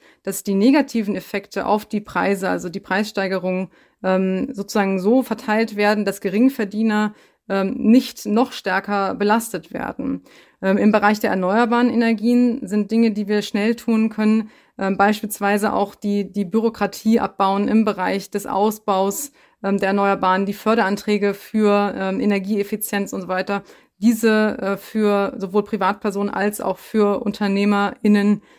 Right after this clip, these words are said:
äh, vereinfachen und somit auch, ähm, einen schnelleren Umbau des Energiesystems, ähm, sozusagen auch, äh, ermöglichen. Ein, ein weiterer wichtiger Punkt ist, wir müssen auch das Narrativ verändern, dass wir eben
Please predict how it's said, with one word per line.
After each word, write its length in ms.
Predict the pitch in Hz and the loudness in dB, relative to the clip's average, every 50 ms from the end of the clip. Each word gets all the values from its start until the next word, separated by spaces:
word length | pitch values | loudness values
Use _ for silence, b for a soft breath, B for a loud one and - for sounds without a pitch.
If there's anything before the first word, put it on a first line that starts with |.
| b b b | b b b
äh, 120 | - 196 190 | -6 -6 -4
vereinfachen 880 | 185 - 220 - - 196 220 233 226 - - 190 - - 208 196 202 | -2 -2 -2 0 2 2 2 2 2 0 -4 -6 -4 -4 -4 -2 -2
und 200 | 208 - 196 196 185 | -2 -2 -2 -2 0
somit 280 | 208 208 220 214 208 | 2 4 4 2 2
auch, 440 | - - 190 190 196 190 - - - - | 0 -2 -2 -2 -4 -6 -8 -12 -10 -8
ähm, 220 | 190 196 190 - | -6 -6 -6 -6
einen 200 | - 190 190 185 | -6 -4 -6 -6
schnelleren 480 | 165 - - 214 208 220 214 196 196 202 | -4 -2 0 0 2 2 2 0 0 0
Umbau 600 | - 208 214 226 220 214 190 185 190 196 190 b b b b _ | 2 4 4 4 4 4 2 2 0 0 -4 b b b b _
des 140 | - 190 - | -12 -8 -4
Energiesystems, 1000 | 208 202 185 - 196 220 202 208 202 202 - - - 196 190 196 180 - - - - | -4 -4 -4 -2 -4 -2 -2 -2 -4 -6 -6 -6 -4 -2 -2 -2 -4 -4 -8 -8 -6
ähm, 600 | 190 185 180 180 180 180 - - - - - - | -6 -6 -4 -4 -4 -4 -4 -4 -4 -6 -8 -8
sozusagen 600 | - 190 185 - - 202 175 185 175 180 185 190 | -8 -8 -8 -8 -8 -6 -2 0 0 0 -2 -2
auch, 240 | - 185 180 - _ - | -4 -6 -8 -8 _ -12
äh, 480 | - - 190 190 185 185 185 - - | -8 -6 -4 -4 -4 -4 -4 -6 -4
ermöglichen. 760 | - 196 202 220 262 277 277 - 185 160 - - 196 185 b b b b b b b b b b b _ _ _ _ _ _ _ - | 2 4 6 6 6 6 4 0 -8 -14 -14 -12 -14 -14 b b b b b b b b b b b _ _ _ _ _ _ _ 0
Ein, 160 | 220 220 220 | 2 2 2
ein 220 | 208 - 214 214 196 | 4 2 2 4 4
weiterer 360 | 208 220 254 269 277 254 240 | 4 4 4 4 4 2 2
wichtiger 260 | 262 269 254 247 240 | 0 -2 -2 -4 -4
Punkt 260 | 240 - 269 269 262 | 2 4 4 6 4
ist, 140 | 262 254 - | 4 0 0
wir 80 | 226 220 | 2 4
müssen 240 | 233 269 269 269 | 4 4 4 2
auch 100 | 220 220 | -2 -2
das 140 | 214 214 208 | -2 -4 -2
Narrativ 480 | 220 220 208 208 208 - - 330 381 - | -2 -2 0 -2 -4 -4 -4 -4 -4 -4
verändern, 560 | - - 214 - 190 185 175 175 175 175 170 | -6 -10 -8 -8 -6 -6 -6 -6 -6 -6 -4
dass 240 | 208 196 196 - - | -4 -6 -4 -2 0
wir 80 | 214 | 0
eben 420 | 202 - 220 254 240 247 247 254 | 2 2 2 4 4 4 4 4